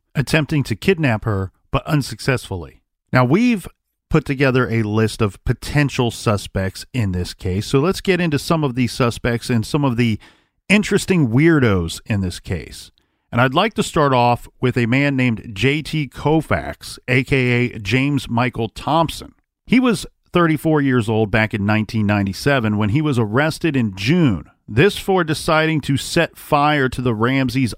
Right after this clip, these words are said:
unoccupied home on Fifteenth Street. He did this, as he says, not because he had anything against the Ramseys, but because he wanted to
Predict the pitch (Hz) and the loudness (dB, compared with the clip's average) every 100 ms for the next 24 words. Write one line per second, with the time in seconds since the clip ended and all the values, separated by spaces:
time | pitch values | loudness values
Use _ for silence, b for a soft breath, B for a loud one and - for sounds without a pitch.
0 | _ 135 143 123 131 131 139 120 120 117 | _ 0 2 2 2 0 -4 -2 2 2
1 | 113 101 - 196 214 120 107 131 b - | 0 -2 -4 -2 2 2 2 -2 b -4
2 | 113 107 120 - - 120 - - 82 71 | -2 0 -2 -2 -2 -2 -4 -10 -10 -10
3 | _ _ _ _ _ _ _ - 156 127 | _ _ _ _ _ _ _ -2 0 4
4 | 196 220 170 147 - - 131 127 - 220 | 2 4 2 2 -2 -2 2 2 2 0
5 | - 120 101 123 - 117 135 135 127 - | 2 0 0 -2 0 2 2 2 -2 0
6 | 120 107 123 113 107 123 120 107 117 110 | 0 0 0 2 0 0 0 0 0 0
7 | 95 117 104 - 95 147 185 113 120 123 | 0 -2 -2 -4 0 0 0 0 -2 0
8 | 127 139 - 139 156 143 143 127 127 139 | 0 -2 -2 -2 0 0 -2 0 0 0
9 | 127 143 139 | 0 2 2